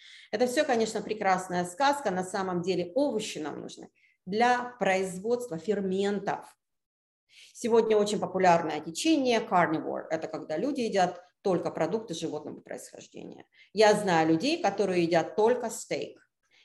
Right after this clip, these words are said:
Или, э, есть люди, которые едят только котлеты, гамбургеры. Несколько утром, несколько вечером. Да, это очень удобно. Да, вы теряете вес.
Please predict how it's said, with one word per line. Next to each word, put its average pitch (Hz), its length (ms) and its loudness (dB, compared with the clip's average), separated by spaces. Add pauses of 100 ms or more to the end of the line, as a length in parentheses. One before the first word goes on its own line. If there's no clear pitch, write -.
Или, 175 480 2
э, 170 280 4
есть 185 340 0
люди, 294 220 -2
которые 214 420 2
едят 185 300 2
только 202 640 2 (560)
котлеты, 185 480 0
гамбургеры. 160 640 0 (800)
Несколько 226 480 4
утром, 285 520 -2
несколько 208 460 0
вечером. 175 400 -4 (480)
Да, 196 280 6
это 175 140 2
очень 165 360 0
удобно. - 500 -6 (460)
Да, 220 280 6
вы 196 120 6
теряете 151 540 0
вес. - 460 -10